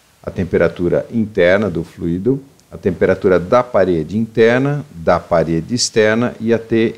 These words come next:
infinito. E entre essas três temperaturas, ou essas três posições geométricas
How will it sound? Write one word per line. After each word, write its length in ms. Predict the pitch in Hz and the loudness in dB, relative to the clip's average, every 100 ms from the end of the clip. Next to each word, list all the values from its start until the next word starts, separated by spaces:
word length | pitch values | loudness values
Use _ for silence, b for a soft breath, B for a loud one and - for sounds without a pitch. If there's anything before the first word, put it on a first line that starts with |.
| - | -6
infinito. 580 | 113 107 131 92 - - b b b b | -6 -2 -2 -2 -6 -20 b b b b
E 160 | - 151 - | -6 -4 0
entre 400 | 190 226 214 110 | 2 4 4 2
essas 380 | 87 - 85 | 2 -2 -8
três 260 | - 85 76 | -6 -4 -4
temperaturas, 840 | - 80 87 71 - 139 117 78 | -6 -4 -2 -2 -2 0 2 2
ou 60 | 82 | -2
essas 300 | 82 87 - | -6 -8 -8
três 320 | - 104 95 | 0 2 0
posições 720 | - 104 90 85 - 120 101 | 0 -2 0 -6 -4 -2 0
geométricas 840 | 87 80 107 120 - 85 76 - | -2 -2 0 -2 -2 -8 -6 -6